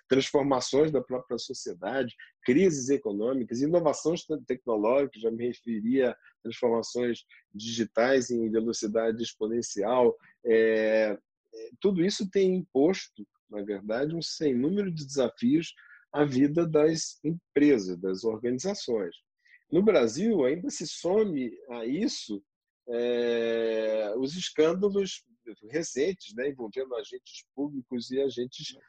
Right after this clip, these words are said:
privados, né? É, e essas circunstâncias impõem, é, uma necessidade, uma demanda de uma visão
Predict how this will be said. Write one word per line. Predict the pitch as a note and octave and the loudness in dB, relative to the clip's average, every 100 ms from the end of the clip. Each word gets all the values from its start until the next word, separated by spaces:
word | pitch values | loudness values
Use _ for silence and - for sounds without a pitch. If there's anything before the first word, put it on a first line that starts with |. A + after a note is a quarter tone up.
| _ - | _ -2
privados, | A3 E3 A2+ C#3 F#2 G2+ - | 0 2 2 2 -2 -10 -8
né? | A#2 C#3 - _ _ _ G#2 | -6 -6 -8 _ _ _ -4
É, | G#2 G#2 G#2 G#2 G#2+ A2+ | 0 2 2 2 0 0
e | D#3+ | 0
essas | E3+ F3+ F4+ - | 0 0 -4 -4
circunstâncias | F#3 - C3 - F3+ F#3+ A#3 B3+ | -4 -2 -2 0 -2 -2 -6 -4
impõem, | A#3+ - D3+ E3 C3+ F#2 C3 A#2+ | -4 2 4 4 2 0 -8 -4
é, | G#2 G2+ F2+ | -2 0 -2
uma | F#2 A#2 B2 | -4 -4 0
necessidade, | B2+ B2+ C3+ - A2+ G2+ C3+ E3 C#3 G#2+ | -2 -2 -6 -8 -6 -2 0 0 -2 -2
uma | G#2+ G#2+ G#2 G#2 G2+ F#2+ - | -10 -8 -8 -8 -8 -10 -2
demanda | A#2 A2+ A2 C#3+ F3+ C#3+ | 2 2 4 2 2 -2
de | C3+ | 0
uma | C#3 C#3 | 0 0
visão | A#2+ G#2 A2+ D3 F#3 | -4 -2 2 2 0